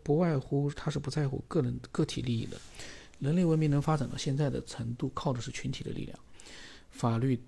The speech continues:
伦理、道德、礼教可以把人们框在一个可控的范围内，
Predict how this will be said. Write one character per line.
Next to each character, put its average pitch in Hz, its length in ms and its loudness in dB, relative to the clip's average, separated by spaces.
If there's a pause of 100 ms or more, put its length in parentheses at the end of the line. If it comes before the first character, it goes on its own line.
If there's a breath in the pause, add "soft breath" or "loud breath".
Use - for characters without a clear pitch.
(120)
伦 120 240 2
理、 120 100 4
道 120 200 0
德、 - 100 -4 (140)
礼 120 180 -2
教 131 240 -2
可 - 140 -4
以 131 80 0
把 123 280 -4
人 123 100 -2
们 117 240 0
框 139 300 -2
在 - 140 -4
一 - 80 -8
个 - 140 -12
可 - 200 -8
控 - 160 0
的 131 80 2
范 131 220 4
围 117 100 4
内， 165 240 4